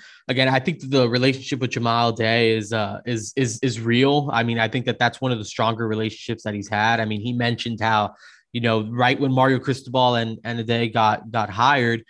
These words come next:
you know, they sort of went all in on him, you know, that they, he's sort of their guy. I believe he's their guy at safety. And I, I think that they've reflected that. Again, he came down for the spring game, um, all that type of stuff. I think that w-, that went well. He was training in Fort Lauderdale with,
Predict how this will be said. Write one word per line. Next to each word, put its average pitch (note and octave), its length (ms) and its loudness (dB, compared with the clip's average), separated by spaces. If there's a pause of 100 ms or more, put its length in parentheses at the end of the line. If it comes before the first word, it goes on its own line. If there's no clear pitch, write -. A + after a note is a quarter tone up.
(180)
you A#2+ 100 0
know, A#2+ 60 2
they B2 200 2
sort C3 280 0
of A2+ 120 -6
went A#2 220 -2
all A#2+ 320 2
in B2 160 -2
on G#2+ 200 -2
him, G2+ 220 -8
you G#2 80 -6
know, A2 160 -2
that G#2+ 180 -6
they, A2+ 120 0
he's A2+ 260 -8
sort B2+ 160 0
of A#2 60 -2
their A2 120 0
guy. A#2+ 300 4
I C3 180 4
believe C3+ 380 -2
he's C3 280 -2
their A#2+ 260 0
guy A2+ 260 4
at A2+ 180 -10
safety. A2+ 560 -10 (320)
And A#2+ 200 2
I, C3 240 0
I B2 60 2
think C3+ 140 -2
that B2 120 0
they've A#2+ 140 0
reflected A#2+ 460 -4
that. B2 220 2
Again, A2+ 220 -4
he B2 100 -4
came B2+ 240 -2
down A#2 260 -2
for A#2 80 -8
the G#2+ 120 -4
spring B2 340 -2
game, A#2+ 360 0 (340)
um, G#2+ 200 -2
all B2+ 200 4
that B2 120 2
type B2 200 -2
of A2+ 80 -4
stuff. - 260 -2
I A2 60 0
think A2+ 240 -6
that A2+ 60 2
w-, A2 240 -4
that A2+ 140 -2
went G#2+ 160 -10
well. C3 300 4
He B2+ 220 0
was A#2 160 -6
training B2 400 0
in A2+ 100 -2
Fort A2 220 -8
Lauderdale B2+ 520 2
with, A2+ 200 -4